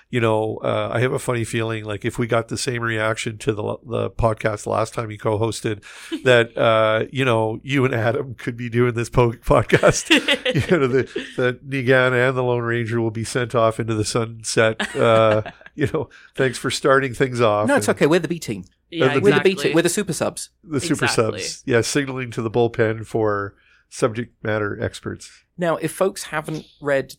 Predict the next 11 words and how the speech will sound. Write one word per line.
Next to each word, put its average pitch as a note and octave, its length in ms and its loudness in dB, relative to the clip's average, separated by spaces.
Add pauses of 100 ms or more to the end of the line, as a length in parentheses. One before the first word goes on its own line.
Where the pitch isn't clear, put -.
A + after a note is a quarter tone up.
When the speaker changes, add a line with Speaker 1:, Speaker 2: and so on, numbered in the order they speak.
(160)
Speaker 3:
the C3 100 -6
recently C3 640 -10
published B2 500 -6
piece C3 240 -10
that - 120 -16
you B2+ 120 -12
put A#2+ 180 -6
out, B2+ 180 -2
Julia B2 220 -6
Speaker 2:
Yes. D3 80 -2
Speaker 3:
Simone, A#2+ 280 -2